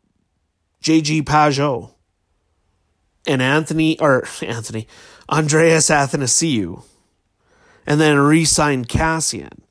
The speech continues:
Like, with the money you're gonna give to Hall, you could do all three of those things. You know, would you, Athanasiou got thirty goals last year.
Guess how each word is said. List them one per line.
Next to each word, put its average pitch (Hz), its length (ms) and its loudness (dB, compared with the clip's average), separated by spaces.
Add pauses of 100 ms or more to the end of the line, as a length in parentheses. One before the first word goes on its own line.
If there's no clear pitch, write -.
(1160)
Like, 160 200 2
with 160 180 2
the 151 80 -2
money 190 460 2
you're 208 140 2
gonna 175 220 0
give 160 320 -2
to 127 100 -4
Hall, 117 680 -2 (800)
you 156 180 0
could 180 200 0
do 175 180 4
all 165 160 4
three 151 360 -2
of 120 140 -4
those 104 280 -10
things. - 580 -18 (4000)
You 143 80 0
know, 170 180 4
would 170 160 2
you, 160 220 -2 (840)
Athanasiou 208 540 2
got 165 160 0
thirty 170 360 -2
goals 135 300 -2
last 107 320 -12
year. 101 200 -16